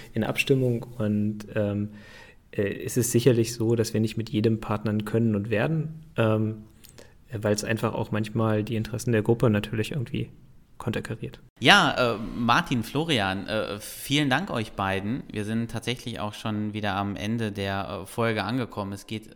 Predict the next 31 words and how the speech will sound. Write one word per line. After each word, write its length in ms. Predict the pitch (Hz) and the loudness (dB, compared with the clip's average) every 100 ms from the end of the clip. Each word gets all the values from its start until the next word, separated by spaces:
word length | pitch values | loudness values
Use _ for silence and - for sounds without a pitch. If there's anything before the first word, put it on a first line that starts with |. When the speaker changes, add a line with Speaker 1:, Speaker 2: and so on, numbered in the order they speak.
| - - | -20 -18
Speaker 2:
immer 240 | - 120 113 | -6 -2 0
mega 320 | 117 135 117 | 2 2 0
schnell. 400 | - 117 147 139 | 0 0 0 2
Heute 200 | 131 127 | 0 0
sind 180 | 123 117 | -6 -6
wir 80 | |
auch 80 | 110 | -4
mal 100 | 110 | -2
nachmittags 500 | 101 120 170 175 170 | -2 -2 -4 -8 -8
unterwegs 460 | - 151 131 143 143 | -10 -8 -6 -6 -6
und 140 | 107 | -6
nicht 180 | 117 - | -6 -6
morgens. 560 | 101 107 147 202 220 - - - - - | -2 0 0 -4 -10 -14 -20 -20 -18 -4
Äh, 60 | |
aber 500 | 110 110 110 107 104 | 0 4 4 4 2
ich 60 | 107 | 0
glaub, 240 | 110 - | -4 -2
wir 240 | 113 107 107 - - - | 0 0 -2 -16 -20 0
klangen 260 | 117 113 | 2 2
trotzdem 360 | 110 123 - 110 | 0 -2 -2 -4
genauso, 500 | 110 107 123 113 104 | -2 -2 -2 -2 -2
äh, 180 | 101 101 | -2 -2
ausgeschlafen. 880 | - - - 135 123 120 117 123 120 - - - - - | -4 -10 -10 -8 -4 -4 -4 -8 -8 -16 -20 -16 -8 -4
Ich 160 | - 160 | 0 2
wünsch 200 | 160 - | 2 2
Speaker 1:
<laughs> 40 | |
Speaker 2:
euch 340 | 135 131 123 | 4 4 2
noch 220 | 123 117 117 - - - | 0 0 -2 -12 -12 0
einen, 600 | 113 113 113 110 110 110 | 2 4 4 2 0 0
äh, 100 | 113 | 0
ja, 240 | 107 101 | 2 0